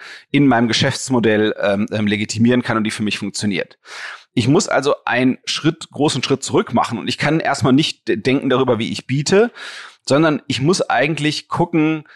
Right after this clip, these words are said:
bessere Daten, äh, dafür kriegen, ähm, äh, was sozusagen mir hilft,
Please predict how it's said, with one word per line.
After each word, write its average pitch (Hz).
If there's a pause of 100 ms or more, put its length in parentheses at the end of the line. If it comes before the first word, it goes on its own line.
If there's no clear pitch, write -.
(140)
bessere 143
Daten, 147
äh, 120
dafür 131
kriegen, 139 (340)
ähm, 123
äh, 107 (320)
was 127
sozusagen 127 (380)
mir 127
hilft, 165